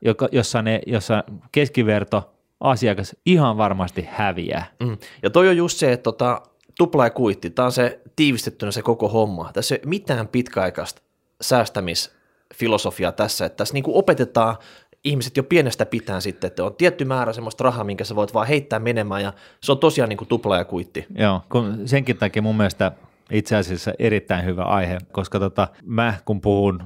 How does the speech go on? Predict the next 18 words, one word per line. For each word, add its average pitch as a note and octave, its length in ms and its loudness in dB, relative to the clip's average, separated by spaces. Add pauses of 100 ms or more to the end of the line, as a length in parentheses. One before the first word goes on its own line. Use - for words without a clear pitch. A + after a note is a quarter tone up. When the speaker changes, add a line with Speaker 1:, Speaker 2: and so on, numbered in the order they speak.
(120)
Speaker 1:
toimittajien F#2+ 680 0
kanssa F#2 360 -2
ja, F#2+ 260 -2
ja G2 100 -4
muutenkin G2 560 -2
niinku F#2 200 -8
tällaisten F#2 580 -4 (420)
niinku G2+ 300 -6 (220)
eri G2+ 240 2
tahojen G2 400 0
kanssa, F#2 380 -4
niin, F#2 220 -4
ja F#2 200 -4
yritän F#2 300 -2
puhua G#2 280 2
tästä - 320 -6
pitkäaikaisesta F#2 880 -4
säästämisestä F#2 920 -4